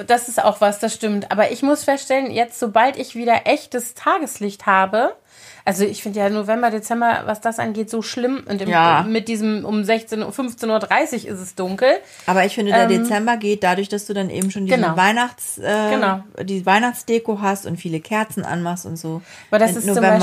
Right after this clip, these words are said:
Speaker 1: Beispiel
Speaker 2: ist auch für mich ein
Speaker 1: Ja, Horror.
Speaker 2: schwerer Monat.
Speaker 1: Wir hatten, äh, <laughs> wir haben seit, also mein Mann und ich sind jetzt seit einund-, Quatsch, was haben wir denn? Zweitausendzwanzig, seit zweiundzwanzig Jahren zusammen.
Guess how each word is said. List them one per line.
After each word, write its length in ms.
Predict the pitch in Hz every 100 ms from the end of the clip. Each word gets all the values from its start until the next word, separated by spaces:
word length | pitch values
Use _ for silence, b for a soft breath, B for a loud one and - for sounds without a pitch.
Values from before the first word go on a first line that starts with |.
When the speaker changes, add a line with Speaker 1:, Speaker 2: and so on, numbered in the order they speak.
| 165
Speaker 1:
Beispiel 100 | -
Speaker 2:
ist 180 | - 69
auch 220 | 76 151
für 140 | 165
mich 240 | 156 156 190
ein 80 |
Speaker 1:
Ja, 200 | 202 180 170 160
Horror. 100 | 185
Speaker 2:
schwerer 340 | 147 143 131 135
Monat. 500 | 135 131 123 127 - _
Speaker 1:
Wir 160 | 226 220
hatten, 360 | 226 233 226
äh, 560 | 208 208 214 208 208 - - _ _ -
<laughs> 140 | 185 208
wir 220 | 226 202
haben 160 | 220 240
seit, 320 | 226 226 -
also 160 | 196
mein 120 | 202 202
Mann 180 | 202
und 140 | 214 -
ich 180 | 226 -
sind 340 | 208 214 - -
jetzt 480 | 202 202 - - -
seit 400 | 196 196 196 - _ _
einund-, 560 | 208 226 233 233 240 - _ _ _ _ _ _ -
Quatsch, 420 | - 214 202 -
was 120 | 190
haben 120 | 247
wir 80 | 226
denn? 160 | 185 190
Zweitausendzwanzig, 880 | 208 208 202 196 - 226 226 196
seit 180 | 196 202
zweiundzwanzig 560 | - - 285 220 220 -
Jahren 220 | 190 196
zusammen. 460 | 190 196 170 185